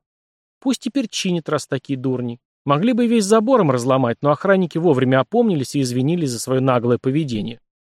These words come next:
Ничего интересного здесь нет. Обычный рынок живого товара. Ролла решил себе наложницу присмотреть. Он ходит, выбирает, а мы идём с ним за компанию. «Вот это тебе подойдёт»,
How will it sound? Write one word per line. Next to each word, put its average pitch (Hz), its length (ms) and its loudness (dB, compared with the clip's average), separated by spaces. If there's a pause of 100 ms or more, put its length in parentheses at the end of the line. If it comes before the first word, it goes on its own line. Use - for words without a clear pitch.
(320)
Ничего 226 320 -2
интересного 226 520 0
здесь 156 300 -6
нет. 131 220 -6 (360)
Обычный 139 500 -2
рынок 185 320 0
живого 135 360 -2
товара. 120 520 0 (760)
Ролла 247 380 4
решил 165 320 0
себе 202 220 -2
наложницу 123 680 0
присмотреть. - 760 -8 (140)
Он 285 160 0
ходит, 202 420 -2
выбирает, 139 580 2
а 160 80 2
мы 262 160 0
идём 160 240 -2
с - 140 -12
ним 143 120 -2
за 120 120 -6
компанию. 135 600 -4 (960)
«Вот 196 220 0
это 208 160 -4
тебе 123 220 -6
подойдёт», 117 440 -8